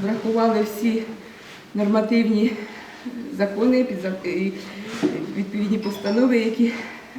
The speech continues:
впливають на формування нашого бюджету. Е,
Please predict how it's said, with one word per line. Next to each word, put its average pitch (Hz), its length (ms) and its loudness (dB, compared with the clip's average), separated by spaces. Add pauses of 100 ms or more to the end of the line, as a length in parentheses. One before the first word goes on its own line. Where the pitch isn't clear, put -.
(240)
впливають 214 600 2
на 208 160 2
формування 202 580 2
нашого 202 460 0
бюджету. 190 540 -2 (680)
Е, 170 500 -6